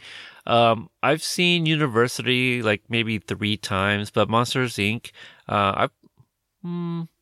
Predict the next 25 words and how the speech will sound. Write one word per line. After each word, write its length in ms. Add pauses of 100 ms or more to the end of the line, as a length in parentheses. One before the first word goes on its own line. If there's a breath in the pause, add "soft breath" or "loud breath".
may-, 200
maybe 260
about, 360 (300)
maybe 260
about 260
five 240
times, 320
I 40
would 180
say. 420 (300 loud breath)
Uh, 260
I 100
do 200
enjoy 460
it. 120
I 80
do 200
love 200
Sully 300
and 120
Mike, 360 (320 loud breath)
but 180
it's 200
my 120
son, 640